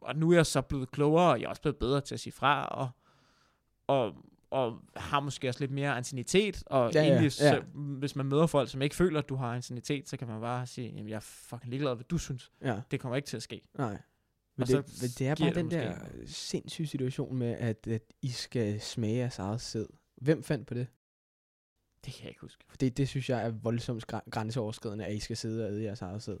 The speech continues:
Speaker 1: Ja, men altså, du ved, ja, det er jo ikke værre end noget, end, du ved, rigtig mange kvinder gør. Men, men <laughs> altså, så, så på den måde, så
Speaker 2: Nej, men det er bare det, at det er dit eget, altså, det er dig, der skal gøre det.
Speaker 1: Ja, ja, ja, ja, ja. Og det, og det synes jeg jo også, så vil jeg jo ikke lave det.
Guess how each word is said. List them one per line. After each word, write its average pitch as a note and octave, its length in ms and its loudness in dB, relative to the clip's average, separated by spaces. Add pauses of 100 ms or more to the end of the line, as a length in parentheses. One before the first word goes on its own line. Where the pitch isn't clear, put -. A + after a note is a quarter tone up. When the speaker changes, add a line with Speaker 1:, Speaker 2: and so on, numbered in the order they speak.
(120)
Speaker 1:
Ja, A#2 160 -6
men C#3 220 -2
altså, C#3+ 180 0
du D#3 160 -2
ved, B2+ 120 2 (1080)
ja, D3+ 60 -6
det - 120 -10
er - 40 -12
jo - 20 -6
ikke A2+ 140 -8
værre G#2 140 -2
end G#2+ 80 -10
noget, A#2 300 -6
end, A2+ 200 -16
du A#2+ 80 -12
ved, G#2+ 160 -8
rigtig A2 180 -6
mange A2 160 -6
kvinder C3 320 -2
gør. B2+ 180 0 (360)
Men, E3 160 8 (140)
men D#3+ 100 10 (100)
<laughs> F#3+ 100 10
altså, E3 220 10
så, G#3 100 12 (160)
så A#3 200 10
på E3 60 6
den D#3 160 12 (160)
måde, D3+ 100 10
så A#3 180 10 (1400)
Speaker 2:
Nej, G#3 260 10
men G3 200 8
det - 20 12
er F3+ 60 12
bare F3+ 200 12
det, G3+ 180 12
at G3 180 4
det E3+ 100 12
er D#3 40 10
dit D#3+ 200 2
eget, D3 400 6
altså, D3 180 4
det D3 100 2 (120)
er C3+ 60 8
dig, E3 100 6
der A3 80 0
skal D#3 160 -4
gøre A2 240 0
det. A#2 120 0 (360)
Speaker 1:
Ja, F#3+ 280 6
ja, A3 140 8
ja, G3+ 260 6
ja, F#3 260 4
ja. D3 60 4
Og D3 180 2
det, - 60 -2
og D3+ 80 4
det F3+ 100 8
synes G#3+ 240 2
jeg G3+ 60 12
jo C#3 100 8
også, C#3+ 300 -2
så D#3 80 2
vil C#3+ 160 4
jeg C3 80 4
jo B2+ 40 4
ikke C3+ 120 0
lave B2+ 140 2
det. C#3+ 100 0